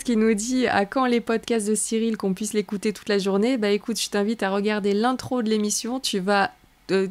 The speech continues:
tu vas sur le site de Cyril, l'Art du Savoir, il y a le lien sous la vidéo.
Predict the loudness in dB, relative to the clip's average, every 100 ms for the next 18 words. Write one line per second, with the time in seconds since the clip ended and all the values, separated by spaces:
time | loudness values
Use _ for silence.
0 | -6 -6 -2 0 0 0 0 0 -2 -2
1 | -2 -2 -2 0 0 -2 -4 -4 -2 -2
2 | 0 2 2 0 -2 -4 -2 0 0